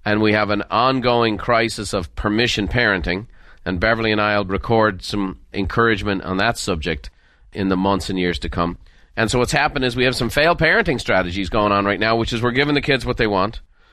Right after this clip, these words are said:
We're not holding the line. We don't want to have confrontations with our kids. The kids eye roll or this or that or whatever else.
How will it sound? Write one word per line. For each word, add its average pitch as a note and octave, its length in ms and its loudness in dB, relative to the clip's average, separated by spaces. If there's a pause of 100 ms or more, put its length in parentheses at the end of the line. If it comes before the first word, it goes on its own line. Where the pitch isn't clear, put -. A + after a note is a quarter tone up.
We're A#2 120 2
not C#3 180 2
holding C#3 360 2
the A#2+ 100 2
line. G2+ 340 0 (380)
We A#2+ 100 2
don't C#3+ 260 2
want C#3+ 140 2
to C3 60 2
have B2+ 200 0
confrontations B2 880 0
with G#2+ 140 -2
our G2 100 2
kids. G2 360 0
The A2 40 -2
kids B2+ 380 2
eye B2+ 220 2
roll B2+ 540 2
or A2 120 4
this A#2 260 0
or B2+ 100 4
that A2 280 2
or G#2+ 80 -2
whatever A#2 400 2
else. G2+ 300 2